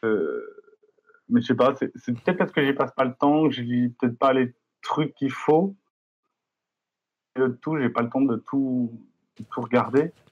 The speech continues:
de tout réfléchir. Mais c'est,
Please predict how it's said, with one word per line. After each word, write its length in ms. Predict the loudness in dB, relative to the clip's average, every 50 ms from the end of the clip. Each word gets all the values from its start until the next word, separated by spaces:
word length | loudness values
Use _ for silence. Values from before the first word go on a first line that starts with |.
| _ _ _ -4 -4
de 100 | -4 -4 -6 _ -8
tout 560 | -6 -4 -4 -2 0 0 2 4 4 4 4 2
réfléchir. 520 | 2 0 0 0 -2 -2 0 0 0 0 -2 -4 -8 -20 -20 -20 -20 _ _ 2
Mais 180 | 4 4 4 4
c'est, 880 | 2 2 4 6 6 6 8 6 6 6 6 4 4 2 2 0 0 -2